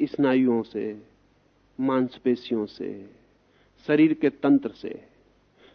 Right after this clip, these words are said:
समझ लो कि मेरे मन में विचार पैदा हुआ कि मैं आपको प्रेम करूं और आपका हाथ अपने हाथ में ले लूं।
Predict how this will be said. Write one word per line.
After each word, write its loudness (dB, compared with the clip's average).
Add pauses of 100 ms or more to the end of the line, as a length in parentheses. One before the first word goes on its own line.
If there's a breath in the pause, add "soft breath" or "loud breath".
(100)
समझ 6
लो 6
कि 2
मेरे 8
मन 8
में 6
विचार 4
पैदा 6
हुआ 4
कि 0
मैं 4
आपको 2
प्रेम 2
करूं 2
और 2
आपका -2
हाथ 0
अपने -2
हाथ -2 (100)
में -2
ले -4
लूं। -12